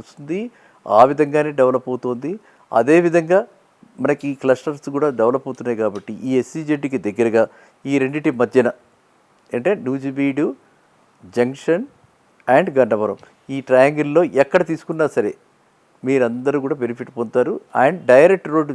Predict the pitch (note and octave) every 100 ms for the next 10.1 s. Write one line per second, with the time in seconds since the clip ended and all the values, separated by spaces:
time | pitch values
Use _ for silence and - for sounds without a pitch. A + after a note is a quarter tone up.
0 | B2 C#3 C3 E3+ E3 D#3 - B2+ C#3 -
1 | C#3 C3+ C#3 D3 A#2+ B2+ C#3+ D3 C#3+ C#3
2 | C3 C3+ - _ - _ _ - F#2+ G#2
3 | C3 C3+ - E3 D#3 D3+ C#3 C3 B2 B2+
4 | C3 A2+ B2 D3 D#3+ D#3+ D#3 D3 F3+ D3
5 | C3 B2+ A#2 B2 A#2 E3+ - B2 - A#2+
6 | A2 C3+ A#2 G#2+ A2 G#2 F3+ - _ -
7 | - A#2+ C3 B2 C3 - B2+ C#3 A#2+ A#2
8 | C3+ - A2+ A2 A2+ - G#3 D4+ _ _
9 | - A#2 B2+ C3+ F3 - D2+ - A2+ A#2